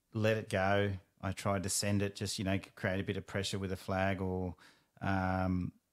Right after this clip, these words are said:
or a wavy rope. I can't even remember. And I just sort of, and it just ke-, keep hyper-focusing. And then I get a little bit bigger, and the horse would just sort of freeze and back off, and, and,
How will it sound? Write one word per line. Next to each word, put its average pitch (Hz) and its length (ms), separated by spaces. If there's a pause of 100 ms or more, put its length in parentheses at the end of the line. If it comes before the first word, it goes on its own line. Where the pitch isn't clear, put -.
(760)
or 110 160
a 98 80
wavy 98 340
rope. 104 280
I - 20
can't 120 240
even 95 140
remember. 104 440
And 98 240
I 95 120
just 101 220
sort 101 120
of, 95 80
and 92 140
it 87 100
just - 240
ke-, - 240
keep - 220
hyper-focusing. 95 920 (440)
And 98 100
then 101 140
I 98 80
get 135 200
a - 20
little 123 140
bit 104 200
bigger, 117 300
and 98 100
the 95 60
horse 107 300
would 90 100
just - 180
sort 104 180
of 98 100 (100)
freeze 107 580
and 98 240
back 104 240
off, 104 240
and, 92 260
and, 95 240